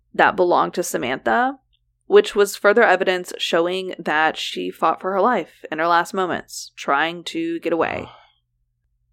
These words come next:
Speaker 1: The prosecution did not mention any type of motive,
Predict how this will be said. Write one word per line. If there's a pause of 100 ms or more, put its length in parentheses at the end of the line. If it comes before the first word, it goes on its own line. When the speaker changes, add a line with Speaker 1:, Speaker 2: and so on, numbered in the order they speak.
(120)
Speaker 1:
The
prosecution
did
not
mention
any
type
of
motive,